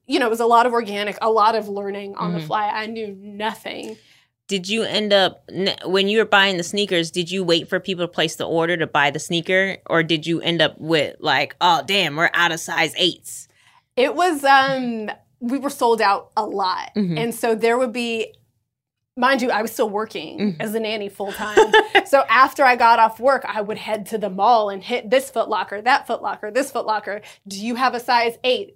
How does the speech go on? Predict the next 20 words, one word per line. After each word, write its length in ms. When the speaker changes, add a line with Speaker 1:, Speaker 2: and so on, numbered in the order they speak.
Speaker 1:
All 200
white 220
Air 120
Force 260
One. 300
"No?" 320
"Okay, 360
Lady 300
Foot 200
Locker 320
might." 340
And 100
so 180
it 120
was 140
just 140
a 40
lot 300
of 80
me 100